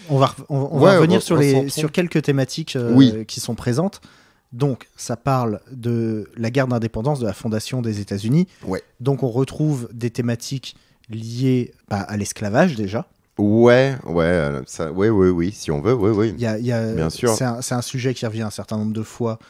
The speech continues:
Speaker 1: dans la pièce, très actuel avec, euh, Black Lives Matter.
Speaker 2: Ah oui, complètement, oui, oui, parce que, effectivement, euh, faut le rappeler quand même, c'est que si cette comédie musicale a fait un tel, euh,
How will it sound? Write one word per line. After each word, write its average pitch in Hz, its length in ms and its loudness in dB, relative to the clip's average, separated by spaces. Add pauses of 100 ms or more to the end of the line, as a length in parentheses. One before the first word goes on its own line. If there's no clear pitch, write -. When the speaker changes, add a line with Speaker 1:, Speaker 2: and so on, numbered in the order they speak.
(100)
Speaker 1:
dans 107 160 -8
la 95 100 -4
pièce, - 360 -2 (280)
très 110 300 -4
actuel 110 340 -4
avec, 95 300 -8
euh, 95 260 -10
Black 98 280 -10
Lives 98 220 -8
Matter. 139 300 -6 (540)
Speaker 2:
Ah 131 60 8
oui, 143 140 8
complètement, 120 500 0
oui, 120 140 4
oui, 127 160 6
parce 87 220 2
que, 85 260 2
effectivement, 85 720 -4
euh, 69 40 -8 (120)
faut 80 260 0
le 73 80 0
rappeler 85 400 -2
quand 82 160 -2
même, 98 200 -2
c'est - 180 -8
que - 80 -14
si 80 120 -12
cette - 220 -10
comédie 76 300 -6
musicale 78 400 -4
a 76 40 -2
fait - 140 -6
un 69 120 -4
tel, 78 280 -2
euh, - 40 -4